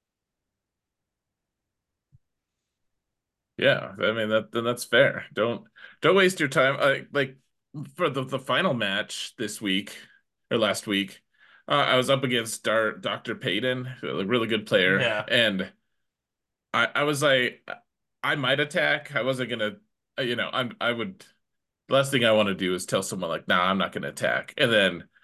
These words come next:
Speaker 1: I realized that I do want to attack and just be that dick who just beats someone
Speaker 2: <laughs>
Speaker 1: because I gave him the wrong impression. They're like, "Dude, I
Speaker 2: Right.
Speaker 1: thought, I thought you were gonna, I, I was just messing around," <laughs> you know, like, like if
Speaker 2: <laughs>
Speaker 1: K-, like if K P sixty-seven had been like, "Dude, I see your awful score. I'm gonna actually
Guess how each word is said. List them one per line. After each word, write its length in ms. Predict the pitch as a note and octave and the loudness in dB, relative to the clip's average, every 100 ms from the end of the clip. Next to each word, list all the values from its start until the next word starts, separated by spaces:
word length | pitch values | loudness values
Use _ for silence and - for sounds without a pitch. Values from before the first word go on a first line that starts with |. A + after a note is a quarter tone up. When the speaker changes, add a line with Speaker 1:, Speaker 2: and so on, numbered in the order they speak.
| - - | -6 2
Speaker 1:
I 60 | |
realized 540 | A#2+ A2+ A2+ A2+ A#2 A2+ | 4 4 6 4 4 2
that 80 | |
I 60 | G2+ | 0
do 200 | F#2+ F2+ | -2 -6
want 140 | G2 | -4
to 80 | G#2 | -4
attack 500 | A#2 - B2 C3 C3+ - - - | -4 0 0 0 -4 -16 -14 -4
and 320 | G#2 F#2 F#2+ | -2 -2 -4
just 160 | - | -8
be 100 | - | -4
that 260 | G2 E2+ D2+ | 0 0 0
dick 260 | D#2+ F2+ - | -4 -4 -2
who 400 | A2+ F#2 F2+ F2+ - | -2 -2 -4 -8 -10
just 240 | G#2+ F#2+ | -10 -6
beats 240 | G2 F#2+ F#2+ | -2 -2 0
someone 560 | A2 G#2 A2 A2 B2 | 0 2 4 4 0
Speaker 2:
<laughs> 40 | - | -6
Speaker 1:
because 320 | G2 F#2+ E2+ | -2 0 2
I 80 | F#2+ | 2
gave 220 | G2 F#2+ | 2 0
him 120 | G#2+ | -2
the 80 | G2 | 0
wrong 220 | G2+ G#2+ | 2 2
impression. 540 | G#2 G#2 G2 F#2+ C3+ | -2 0 0 2 -2
They're 100 | A#2+ | 0
like, 200 | A#2 A2 A2 | -2 -2 -2
"Dude, 120 | D3 | 2
I 160 | C3+ | 4
Speaker 2:
Right. 120 | A#2+ C#3 | 4 2
Speaker 1:
thought, 240 | C3+ - - - - | 0 -2 -12 -10 -2
I 120 | B3+ | 0
thought 220 | G3+ D3 | 2 2
you 80 | C#3+ | 2
were 100 | C#3 | 0
gonna, 400 | D3 D3 C#3+ C#3 - | 0 0 0 -2 -4
I, 140 | B2+ | -2
I 160 | - C3 | 0 -2
was 120 | C#3+ | -4
just 180 | C#3+ D3 | -6 -4
messing 300 | D3 D3 D#3+ | -4 -4 -2
around," 480 | D3+ F#3+ D3+ F#2+ G2 G2+ | 0 2 0 -2 -6 -10
<laughs> 80 | C3 | -8
you 140 | G#2 | -6
know, 300 | G2 - C#3 | -6 -2 0
like, 260 | B2+ G2+ - - | 0 -2 -8 -8
like 120 | - D3+ | -2 0
if 120 | B2+ | 0
Speaker 2:
<laughs> 140 | D#3 | -2
Speaker 1:
K-, 320 | - C3+ B2+ - _ | -2 0 -2 -6 _
like 120 | - | -4
if 160 | C3+ - | -2 -2
K 180 | - C3 | -2 -2
P 140 | B2+ | -2
sixty-seven 600 | B2 C3 C3 B2 A2+ A2+ B2+ | -2 -4 -6 -4 -2 -2 -2
had 100 | A#2 | -4
been 140 | B2 | -4
like, 220 | G#2 G2 | -4 -4
"Dude, 200 | E3+ D3 | -2 0
I 80 | G#2 | 0
see 200 | - D#3 | -2 -2
your 180 | B2+ G#2+ | -2 -2
awful 420 | - C#3 C#3+ C3 | -2 -2 -2 -4
score. 400 | - - B2+ G#2 | -10 -4 0 2
I'm 120 | G2+ | 0
gonna 160 | A#2 G#2+ | -2 -2
actually 400 | G#2 - G2+ | -2 -6 -8